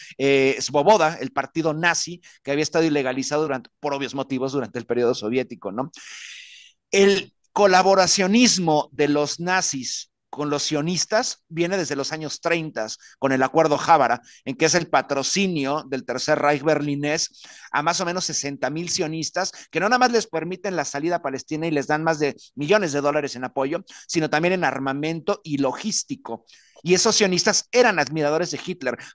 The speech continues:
pese a las acciones que va a cometer el, el Tercer Reich a partir del tre-, bueno, del cuarenta y uno hasta el cuarenta y cinco,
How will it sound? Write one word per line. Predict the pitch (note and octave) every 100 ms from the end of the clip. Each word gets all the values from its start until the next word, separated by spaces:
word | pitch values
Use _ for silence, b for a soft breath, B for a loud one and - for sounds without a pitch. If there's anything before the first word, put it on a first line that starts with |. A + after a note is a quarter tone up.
| _
pese | - G3+ A3+
a |
las | F3+ D3+
acciones | D3 E3+ D#3+
que | D#3
va |
a | D3+
cometer | D#3 C3+ D#3 D3 B B
el, | - D3
el | C3+
Tercer | C#3+ C3+ E3+ D#3
Reich | D3+ E3+
a |
partir | B2 A#2+ D3+
del | D3
tre-, | C3+ B2+
bueno, | D#3 C3+
del | B2+ C3
cuarenta | B2+ C3 B2+
y | C3+
uno | D3+
hasta | C#3+ B2+
el |
cuarenta | A#2+ A#2 A#2
y | A#2+
cinco, | C#3+ D#3 -